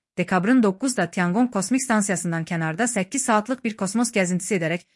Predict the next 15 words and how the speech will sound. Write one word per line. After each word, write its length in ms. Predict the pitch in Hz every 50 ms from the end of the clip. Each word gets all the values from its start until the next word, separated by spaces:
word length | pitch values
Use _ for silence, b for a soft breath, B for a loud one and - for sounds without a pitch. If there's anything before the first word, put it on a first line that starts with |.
| _ _ _
Shenzhou 360 | - - 190 185 180 220 247
iyirmi 320 | 240 214 202 196 226 254 247
kosmik 360 | 214 190 185 - 262 254 - 202
gəmisinin 320 | 180 175 - - 180 170
çatlamış 400 | - 180 170 - 170 180 226 226 - 196
pəncərəsini 480 | 175 165 170 160 156 156 - 196 185
yoxladılar. 500 | 165 - - 147 139 143 135 131 131 - _ _ _ _ _ _ -
Bu 120 | 269 302
pəncərə 560 | 294 262 220 196 175 180 170 180 220 247 - -
kosmos 400 | - 202 196 - 254 294 285 -
zibilinin 400 | 233 196 208 214 214 240 247 208
zərbəsi 400 | 208 196 185 180 190 185 - 262 247
nəticəsində 560 | 220 - 196 214 202 196 - 202 202 247 226
zədələnmişdi 720 | 196 190 170 175 165 160 156 151 147 - - - 147 131 _ _ _ _ _ _ _
və 160 | - 165 -